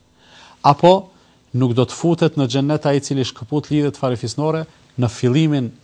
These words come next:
e futjes në xhennet, kur ata më fatlumët, ata më të lumturit do të futen me grupet e para të xhennetlive. Gjithashtu, prej dështimeve dhe prej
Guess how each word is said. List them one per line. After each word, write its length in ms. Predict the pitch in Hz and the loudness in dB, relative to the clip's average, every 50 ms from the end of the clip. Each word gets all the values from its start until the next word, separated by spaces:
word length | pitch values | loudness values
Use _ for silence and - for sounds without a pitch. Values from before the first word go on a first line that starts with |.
| _ - | _ -6
e 100 | 117 107 | -6 -6
futjes 560 | - - - 160 147 - - 139 117 - - | -4 -4 -2 -2 -2 -2 -4 -6 -6 -4 -4
në 100 | 127 113 | -6 -4
xhennet, 400 | 104 127 127 135 147 143 - - - | -4 -4 -2 -2 -2 -2 -4 -4 -4
kur 220 | - 139 135 131 - | -2 0 0 0 0
ata 320 | 135 120 - 143 135 123 117 - - - _ _ - | -2 0 2 2 2 2 0 -4 -12 -20 _ _ -2
më 120 | 131 135 - | -2 -2 0
fatlumët, 680 | - 147 131 - - - 143 151 156 139 117 107 - - - | 2 2 0 0 0 0 2 2 2 2 0 -4 -6 -8 -8
ata 280 | 131 123 - 139 135 139 | -8 -4 0 0 0 0
më 120 | 143 139 - | 0 -2 -2
të 100 | 135 127 | 0 0
lumturit 460 | 139 156 151 - - 147 151 139 123 | 0 0 0 0 -2 -2 -2 0 0
do 80 | 131 120 | -2 -2
të 140 | - 127 - | -2 -4 -4
futen 400 | - 139 135 - - 127 117 117 - - - - _ _ _ - | -4 -4 -4 -2 -2 -4 -4 -6 -8 -16 -20 -20 _ _ _ -6
me 80 | 117 110 | -6 -4
grupet 420 | 101 131 127 117 - 120 110 - | 0 0 -2 0 -2 -4 -6 -6
e 60 | 110 | -6
para 360 | 107 - 120 117 110 113 104 | -2 0 2 2 2 0 -2
të 260 | - - - 110 104 - - 110 | -4 -4 -4 -4 -4 -4 -6 -6
xhennetlive. 600 | 104 110 104 101 92 - - 107 95 85 85 - _ _ _ _ _ _ _ _ - - - - - - - - - _ _ 131 | -4 -2 -2 -2 -4 -6 -6 -6 -6 -6 -8 -10 _ _ _ _ _ _ _ _ -20 -20 -20 -20 -20 -20 -20 -20 -20 _ _ 4
Gjithashtu, 440 | 147 156 156 143 - - 156 147 135 127 - - - _ _ _ _ _ _ _ _ _ _ _ | 6 6 6 6 4 4 4 4 4 2 0 -8 -20 _ _ _ _ _ _ _ _ _ _ _
prej 280 | - 131 127 120 117 - - - | 0 2 4 4 2 0 -4 -10
dështimeve 840 | 139 127 107 117 120 110 - - - 156 147 135 123 117 110 110 104 110 - _ _ _ _ _ - _ _ - _ - | -10 -6 -2 -2 -2 -2 -2 -2 -2 -2 0 0 0 0 0 -2 -2 -4 -8 _ _ _ _ _ -20 _ _ -20 _ -8
dhe 300 | 127 107 98 104 120 117 110 - | -6 -4 -2 -2 -2 -2 -2 -2
prej 160 | 117 117 107 | -2 -2 -2